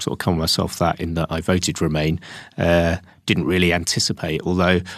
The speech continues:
I was slightly less surprised than you, Ross, I think purely because where I'm originally from, which is kind of East London, Essex hinterland, that was one of the very few London boroughs that voted for Brexit.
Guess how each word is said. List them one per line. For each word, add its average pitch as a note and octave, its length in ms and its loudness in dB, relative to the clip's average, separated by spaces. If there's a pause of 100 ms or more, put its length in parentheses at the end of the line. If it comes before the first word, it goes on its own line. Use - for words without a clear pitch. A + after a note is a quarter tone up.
I - 20 4
was A2+ 120 4
slightly B2+ 280 2
less F2+ 200 2
surprised - 640 -2
than F2+ 180 2
you, F2+ 160 2
Ross, C#2 260 -2 (220)
I - 40 -10
think G2 220 0
purely G2+ 240 2
because E2+ 520 0 (320)
where G2+ 120 6
I'm F2+ 100 4
originally E2+ 340 2
from, E2 320 2
which C#2+ 160 -4
is - 80 -4
kind F2 160 -2
of - 140 -6 (400)
East - 260 0
London, E2 500 0
Essex - 380 -2
hinterland, F2 580 0 (360)
that F#2+ 180 2
was F2 260 4
one F#2 160 2
of D#2+ 80 -6
the G2 80 2
very F#2 280 4
few F#2+ 360 4
London F2 380 4
boroughs E2 640 2
that E2+ 280 0 (100)
voted F2 460 -2
for E2+ 360 2 (240)
Brexit. F#2 400 0